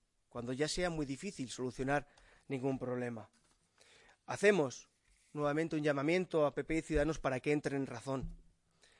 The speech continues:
para que recapaciten, para que accedan a desarrollar el marque-, el parque de bomberos profesionales, el modelo que les hemos presentado. Y es que ahora la Junta de Castilla y León,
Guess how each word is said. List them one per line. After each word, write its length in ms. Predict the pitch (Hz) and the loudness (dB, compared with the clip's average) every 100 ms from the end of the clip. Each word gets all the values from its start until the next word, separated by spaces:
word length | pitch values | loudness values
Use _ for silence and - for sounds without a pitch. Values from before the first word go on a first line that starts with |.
| _ | _
para 260 | 143 135 131 | -4 -2 0
que 120 | 143 | -2
recapaciten, 800 | 131 131 127 120 - 135 87 87 _ _ _ | -4 -4 -6 -6 -6 -6 -8 -14 _ _ _
para 200 | - 139 | -6 -4
que 100 | 135 | -4
accedan 340 | 135 185 208 185 | -4 -2 0 2
a 40 | |
desarrollar 480 | 160 147 139 147 165 | 0 -2 -2 -2 0
el 80 | 160 | 0
marque-, 340 | 165 165 - | -2 -2 -10
el 200 | 143 131 | -8 -8
parque 340 | - 165 185 208 | -2 0 2 2
de 60 | |
bomberos 560 | 180 165 160 175 180 - _ _ _ _ _ _ | 0 0 2 2 -2 -8 _ _ _ _ _ _
profesionales, 540 | - 131 123 127 156 131 | 6 8 8 2 2 2
el 100 | 135 | -2
modelo 460 | 131 151 214 170 | 0 0 -2 -4
que 120 | - 131 | -6 -6
les 160 | 123 | -4
hemos 180 | 143 156 | -6 -8
presentado. 520 | - 120 117 139 113 - _ | -8 -10 -6 -6 -6 -10 _
Y 160 | 156 | 2
es 140 | 202 - | 4 4
que 100 | 165 | 2
ahora 300 | 170 160 110 | 2 0 -6
la 140 | - | -10
Junta 300 | - 185 190 | -8 -6 -6
de 100 | 123 | -8
Castilla 320 | 120 110 - 180 | -10 -14 -10 -8
y 40 | |
León, 220 | 131 117 | -8 -10